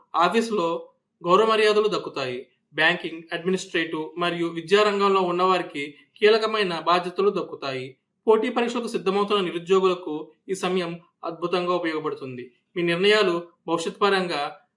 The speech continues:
బంగారుమయం చేస్తాయి. ధనుసు రాశి. ఎప్పుడు పెద్ద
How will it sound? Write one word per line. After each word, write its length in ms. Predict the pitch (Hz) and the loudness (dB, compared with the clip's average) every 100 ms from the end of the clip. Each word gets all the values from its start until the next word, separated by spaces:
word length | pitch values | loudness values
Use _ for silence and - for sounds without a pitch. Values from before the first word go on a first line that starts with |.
| _ | _
బంగారుమయం 560 | 160 185 202 185 175 190 | 0 2 4 4 2 0
చేస్తాయి. 480 | 147 123 - 120 120 - _ - | -2 -4 -8 -10 -12 -16 _ -10
ధనుసు 320 | 151 180 - | -4 -2 0
రాశి. 340 | 170 135 - 123 _ _ _ | 0 -2 -8 -18 _ _ _
ఎప్పుడు 340 | 180 180 247 190 180 - - _ _ _ | -2 2 6 6 6 -4 -14 _ _ _
పెద్ద 200 | 175 175 | -4 2